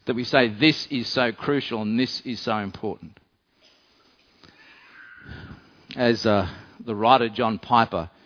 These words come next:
reflected on this, he asked this question. He said, "Let's start with a confession, a sober, honest, non-judgmental, straightforward, humble, realistic question."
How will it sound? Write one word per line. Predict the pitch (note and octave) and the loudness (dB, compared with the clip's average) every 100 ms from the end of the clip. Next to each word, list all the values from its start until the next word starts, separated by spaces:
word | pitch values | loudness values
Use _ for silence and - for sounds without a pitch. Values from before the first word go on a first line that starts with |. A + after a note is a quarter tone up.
| _ _ _ - | _ _ _ -12
reflected | G2+ - B2+ A#2+ - | -12 -2 0 0 -2
on | G2 | -4
this, | G2+ G2 - | -4 -6 -8
he | F#2+ | -4
asked | G2+ A2 G2 - - _ _ _ _ _ _ | 0 0 0 -8 -14 _ _ _ _ _ _
this | G#2 - | -12 -12
question. | - A2 G#2 - C#2+ | -10 -8 -8 -10 -16
He | F2+ E2+ | -14 -14
said, | - F#2+ | -8 0
"Let's | B2 - - - _ _ _ - | 0 0 -10 -20 _ _ _ -10
start | - D3 D#3 C#3 | 4 8 8 8
with | A#2+ | 0
a | A#2+ | -2
confession, | C#3+ A2 - C3 B2 D#2+ - _ - | -2 -2 0 0 0 -8 -14 _ -16
a | - | -12
sober, | - - C3 C3 C3+ C#3 - _ _ | -6 0 2 4 2 0 -4 _ _
honest, | A2 A#2+ A#2+ C3 - - - - _ _ _ _ | -4 -2 -2 -2 -6 -12 -16 -20 _ _ _ _
non-judgmental, | - A2+ B2+ C#3 C#3 B2+ C#3 C3 G#2 A2+ A#2 A#2 G#2 | -8 0 2 2 0 0 2 2 0 -2 -2 -6 -6
straightforward, | - - B2+ C#3 - B2+ A2+ A#2+ | -6 0 2 2 0 -2 0 -2
humble, | - C3 C3+ B2+ C3+ | 0 2 2 -2 -2
realistic | A#2 A#2 A#2 - - | 6 6 6 2 -12
question." | - G#2 - - - A#1+ | -10 -8 -6 -10 -14 -16